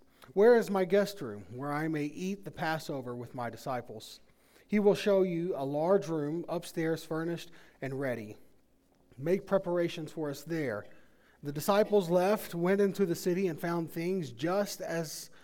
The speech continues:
had, Jesus had told them. So they prepared the Passover. So this is kind of an interesting way to get us started, because Jesus tells them to look for the man carrying a jar of water.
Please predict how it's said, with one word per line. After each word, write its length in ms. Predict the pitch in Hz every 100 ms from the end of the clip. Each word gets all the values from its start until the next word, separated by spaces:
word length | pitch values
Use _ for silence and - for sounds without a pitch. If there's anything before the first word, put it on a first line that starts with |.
| - -
had, 360 | 170 160 - 147
Jesus 380 | 170 190 175 180
had 160 | 147
told 420 | - 196 196 165
them. 320 | 139 - 113 104 _ _ _ _
So 200 | - 165
they 140 | 170
prepared 640 | 165 156 190 185 143 123 - - - _ -
the 100 | 131
Passover. 760 | - 139 127 - 117 98 98 - _ _ _ _ - - _ -
So 120 | 185
this 220 | 185 226
is 280 | 208 165 - -
kind 180 | - 220
of 100 | 185
an 180 | 151 147 -
interesting 680 | 202 190 180 - 175 160
way 300 | 156 165 170 151
to 140 | 160
get 180 | 139 147
us 120 | 139
started, 480 | - 160 160 151 127 - - - _
because 360 | 165 165 160 135
Jesus 560 | 185 214 165 160 165
tells 320 | - 185 180 165
them 120 | 180
to 100 | 175
look 200 | 175 180
for 120 | 175
the 80 | 160
man 340 | 160 160 160
carrying 640 | 160 - 202 196 180 165 165
a 160 | 151
jar 380 | 131 139 151 151
of 100 | 139
water. 460 | 147 165 165 113